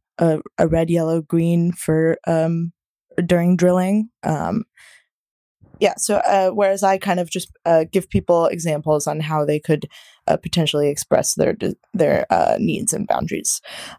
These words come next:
Um, so, yeah, uh, that's kind of the introduction. And then, um, you know, we'll do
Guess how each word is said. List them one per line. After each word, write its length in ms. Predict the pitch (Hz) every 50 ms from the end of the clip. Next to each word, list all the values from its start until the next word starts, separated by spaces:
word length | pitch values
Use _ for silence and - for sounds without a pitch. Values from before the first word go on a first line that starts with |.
| _ -
Um, 520 | - 185 175 170 175 165 156 165 165 170 - _ _ _ _ _ _ _ _ _ _ _ - - - _ _ - _ _ _ _ -
so, 360 | - - 302 285 269 254 440 - _ _ _ _ -
yeah, 280 | 320 320 311 294 311 - _ -
uh, 360 | - - - 214 214 208 208 202 -
that's 180 | 262 262 -
kind 220 | - - 294 269 269
of 280 | 262 247 240 - - - _ _ _ _ _ - 427 427 - - - -
the 340 | 208 220 214 214 214 208 -
introduction. 800 | - 202 226 220 - 208 196 180 - - - 202 190 190 190 190 - -
And 120 | 208 220
then, 280 | 240 240 240 240 240 -
um, 460 | - 185 185 190 185 190 185 185 190 _ _ _ _ _ _ -
you 80 | 311 277
know, 100 | 262 254
we'll 120 | 262 262
do 320 | 226 262 262 254 240 -